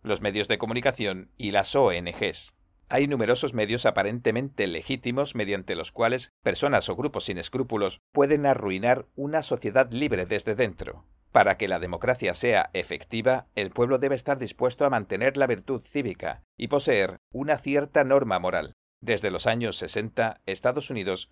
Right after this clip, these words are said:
ha sido como un paciente incapaz de identificar la causa de su malestar. Las ideas paramarxistas calaron hondo en la sociedad estadounidense y se han propagado sin que casi nadie repare en ellas. Entre las muchas estrategias revolucionarias que se han postulado,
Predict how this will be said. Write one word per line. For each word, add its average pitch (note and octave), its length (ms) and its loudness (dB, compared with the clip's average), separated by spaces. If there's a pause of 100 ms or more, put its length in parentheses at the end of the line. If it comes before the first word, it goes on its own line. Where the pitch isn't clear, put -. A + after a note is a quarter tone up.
(120)
ha B2 100 -2
sido D3 280 0
como B2 220 2
un D3+ 80 -4
paciente C#3+ 440 2
incapaz B2 600 2
de B2 160 2
identificar A2 800 0 (100)
la A2 240 2
causa D3+ 320 0
de F#2+ 100 -2
su G2 140 -4
malestar. F#2+ 560 -2 (160)
Las G#2 260 0
ideas A2 280 2
paramarxistas A2 920 2
calaron G#2+ 640 2
hondo C3 240 -2
en F2+ 80 -4
la F2+ 80 -2
sociedad G#2 440 -2
estadounidense G2+ 1000 -4 (120)
y A#2 100 -4
se G#2+ 160 0
han A2+ 100 0
propagado G#2+ 640 2
sin A#2 240 -6
que G#2+ 120 0
casi G#2+ 300 2
nadie D3 480 2
repare F#2+ 580 4
en F#2 100 -6
ellas. E2 500 -8 (260)
Entre B2 260 -2
las G2+ 200 0
muchas C3 320 -2
estrategias G2+ 640 -2
revolucionarias G#2 800 -2
que - 180 -6
se F#2+ 160 -2
han B2 140 -4
postulado, G2+ 680 -2